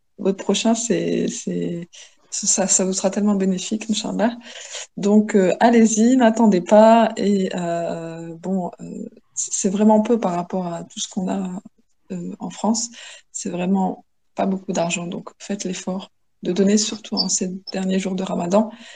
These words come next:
N'hésitez pas. Barakallahu fiki, Fatma.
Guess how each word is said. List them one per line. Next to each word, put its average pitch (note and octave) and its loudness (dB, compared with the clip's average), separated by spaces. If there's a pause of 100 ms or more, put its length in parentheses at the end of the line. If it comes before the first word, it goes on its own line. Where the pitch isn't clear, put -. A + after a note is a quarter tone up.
(320)
N'hésitez G#3 4
pas. - -2 (600)
Barakallahu B3 6
fiki, C#4 -2
Fatma. A#3 -4